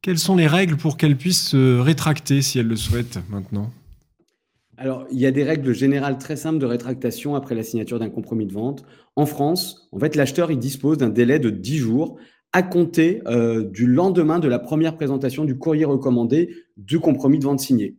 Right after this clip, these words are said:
Speaker 2: Donc, en gros, elle a dix jours. Il faut savoir qu'en fait, elle doit juste notifier par écrit ou par mail son intention de ne pas aller plus loin dans les dix jours. Elle n'a pas de justificatif à apporter, c'est-à-dire qu'elle n'a pas donné de raison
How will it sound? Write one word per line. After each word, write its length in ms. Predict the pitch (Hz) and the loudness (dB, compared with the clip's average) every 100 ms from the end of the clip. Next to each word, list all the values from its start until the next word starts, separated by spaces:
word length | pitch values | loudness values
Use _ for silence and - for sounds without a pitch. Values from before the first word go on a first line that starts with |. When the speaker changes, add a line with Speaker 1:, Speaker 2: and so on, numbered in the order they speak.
| _ | _
Speaker 2:
Donc, 160 | 120 120 | -6 -2
en 60 | 113 | 2
gros, 320 | 113 180 - - _ | 4 2 2 -10 _
elle 120 | 131 | 2
a 80 | 135 | 4
dix 160 | 127 165 | 2 0
jours. 420 | 113 139 226 - - | 2 2 2 -2 -8
Il 80 | 123 | -2
faut 100 | 175 | 0
savoir 380 | 165 165 175 170 | 2 2 0 0
qu'en 140 | 156 | -4
fait, 440 | 139 160 151 - - _ _ | 0 0 0 -6 -18 _ _
elle 160 | 113 123 | 2 4
doit 160 | 147 156 | 6 4
juste 320 | 175 202 - | 0 -2 4
notifier 640 | 123 170 180 180 - 180 | 6 4 2 -4 0 2
par 180 | 170 143 | 2 -2
écrit 300 | 143 - 160 | -4 -4 -4
ou 60 | 139 | -2
par 200 | 131 135 | 0 2
mail 380 | 143 143 123 - _ | 2 0 -2 -6 _
son 240 | - 151 156 | -8 0 2
intention 400 | 151 147 - 143 | 2 -2 -2 0
de 100 | 110 | 0
ne 80 | |
pas 140 | 101 151 | 2 2
aller 220 | 156 131 | 4 2
plus 160 | - 117 | 2 0
loin 180 | 120 | 2
dans 100 | 110 | 0
les 120 | 107 101 | -2 -8
dix 140 | 95 | -12
jours. 320 | 95 117 160 - - _ | -6 -4 -4 -6 -20 _
Elle 140 | 123 | 4
n'a 120 | 135 | 4
pas 160 | - 220 | 4 2
de 160 | 165 131 | 2 0
justificatif 920 | 131 226 - 185 185 - 170 - - _ _ | 0 -8 -10 -2 0 0 -6 -10 -18 _ _
à 140 | 139 | 0
apporter, 420 | 135 135 123 - 151 | 2 2 0 0 -2
c'est-à-dire 280 | 117 117 | 0 -2
qu'elle 160 | 120 110 | -2 -4
n'a 80 | 110 | -4
pas 340 | 135 135 110 | -2 0 0
donné 400 | 104 104 170 175 | 0 4 4 4
de 60 | 151 | 2
raison 460 | 120 131 139 139 | 0 0 0 -4